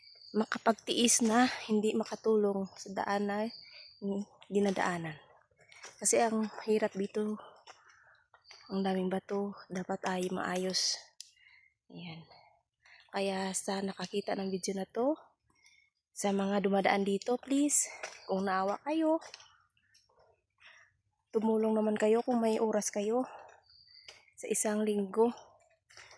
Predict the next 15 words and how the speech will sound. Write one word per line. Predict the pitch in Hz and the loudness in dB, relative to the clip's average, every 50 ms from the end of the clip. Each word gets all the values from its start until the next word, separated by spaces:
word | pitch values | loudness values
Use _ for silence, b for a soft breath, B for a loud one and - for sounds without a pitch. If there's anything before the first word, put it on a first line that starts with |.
| B B B _ - | B B B _ -6
kahit | 202 196 202 208 - - - - _ B B B B B B B B | -2 -2 -2 -2 -4 -8 -14 -20 _ B B B B B B B B
every | 226 220 202 202 214 214 220 220 214 208 214 226 | 2 2 4 4 4 4 6 6 4 4 4 4
Monday | 220 220 220 214 208 220 | 4 6 6 6 4 2
po | - - 214 - - | 2 2 0 0 0
ay | - 202 202 | 0 -2 -2
yung | 196 196 202 196 190 B B B B B B B B B B B B B - | -2 0 -2 -4 -6 B B B B B B B B B B B B B 0
bayanihan | 190 196 202 196 202 202 202 202 196 190 | 2 2 2 2 0 0 0 0 -2 -2
system | - 196 - - 202 190 190 190 | -4 -4 -2 -2 -2 0 0 0
nila | 185 185 185 | 0 0 -2
dito. | 180 185 175 - _ - 165 156 B B B B B B _ _ _ _ _ | -2 -4 -6 -6 _ -10 -10 -10 B B B B B B _ _ _ _ _
Hanggang | - 190 196 196 196 196 | -6 -4 -2 0 0 0
dito | 190 196 196 - - | 0 -2 -4 -4 -6
lang. | 190 196 190 185 190 196 - - _ b b b b b b b b b b b b _ _ _ _ _ _ _ _ _ _ _ _ _ _ _ _ _ _ _ _ - | -4 -4 -4 -4 -4 -8 -10 -14 _ b b b b b b b b b b b b _ _ _ _ _ _ _ _ _ _ _ _ _ _ _ _ _ _ _ _ -2
Galing | 202 202 202 202 208 202 | 0 2 2 2 2 2
Saisi | 190 - 233 254 277 277 - - - 247 269 | 2 2 2 2 2 2 2 0 0 0 -2